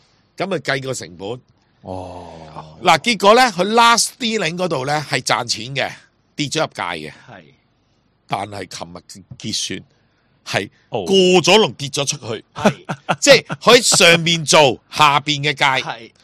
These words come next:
Speaker 1: 咁啊，跌咗入去啦，兩萬八千三樓啊，
Speaker 3: 有得食㗎啦。
Speaker 1: 樓下啦，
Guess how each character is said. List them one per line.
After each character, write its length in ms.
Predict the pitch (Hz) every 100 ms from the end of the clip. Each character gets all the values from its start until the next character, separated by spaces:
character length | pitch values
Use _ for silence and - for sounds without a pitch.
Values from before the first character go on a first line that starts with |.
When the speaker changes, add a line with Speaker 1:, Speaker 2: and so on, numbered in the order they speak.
| _ _ _
Speaker 1:
咁 160 | 247 262
啊， 40 | 143
跌 160 | 208 151
咗 140 | 196
入 180 | 226 190
去 80 | 170
啦， 140 | 175 175
兩 160 | 139 170
萬 140 | 156
八 120 | 170
千 220 | 151 190 185
三 260 | 190 180
樓 160 | 170 113
啊， 120 | 117 _
Speaker 3:
有 120 | 151 147
得 100 | 117
食 40 |
㗎 20 | 123
啦。 100 | 127
Speaker 1:
樓 20 |
下 80 | 156
啦， 180 | 156